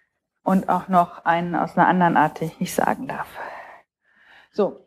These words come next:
das ist auch was. Ähm, ich muss da nirgends Mitglied sein oder so, wenn ich das so erzähle. Und ich darf natürlich auch nicht immer sagen,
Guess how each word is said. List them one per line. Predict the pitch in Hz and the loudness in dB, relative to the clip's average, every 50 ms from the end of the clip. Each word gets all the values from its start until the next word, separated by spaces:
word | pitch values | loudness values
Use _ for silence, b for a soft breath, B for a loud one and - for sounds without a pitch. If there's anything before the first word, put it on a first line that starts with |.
| _ - | _ -2
das | 190 226 240 269 | 2 2 4 4
ist | 302 240 202 | 4 4 4
auch | 233 262 269 - - | 4 2 4 4 4
was. | 381 392 427 415 - - - | 2 2 2 -2 -6 -10 -8
Ähm, | - 262 262 262 269 285 285 294 294 302 294 b b b b b b _ _ _ _ _ _ _ _ _ - - | -6 -6 -4 -4 -4 -4 -4 -4 -4 -4 -6 b b b b b b _ _ _ _ _ _ _ _ _ -8 -4
ich | 214 202 196 | -4 0 2
muss | 208 226 220 | 2 2 2
da | - 240 233 | 2 2 2
nirgends | 214 202 202 202 - | 2 2 0 0 0
Mitglied | - 254 254 - - 185 170 - | 0 -2 0 0 -2 -2 0 2
sein | - 151 147 147 156 156 - _ _ | 4 4 4 4 0 -4 -10 _ _
oder | 196 190 170 147 165 | -8 -6 -4 -6 -6
so, | - - 123 - - _ _ _ _ | -6 -10 -14 -16 -16 _ _ _ _
wenn | - 170 160 | -14 -12 -12
ich | 160 - | -12 -10
das | - 160 156 - | -8 -8 -4 0
so | - 151 | 4 4
erzähle. | 151 - - - 190 208 220 202 | 4 4 4 4 6 6 6 4
Und | 185 190 | 2 0
ich | - - | -2 -2
darf | 202 185 190 - | -2 -2 0 -2
natürlich | 208 190 - 196 - | -4 -6 -6 -6 -6
auch | - | -6
nicht | 190 - - - | -8 -8 -12 -10
immer | - 196 190 190 185 | -6 -4 -2 -2 -2
sagen, | - 165 151 160 170 170 180 170 | -4 -4 -4 -4 -6 -8 -12 -16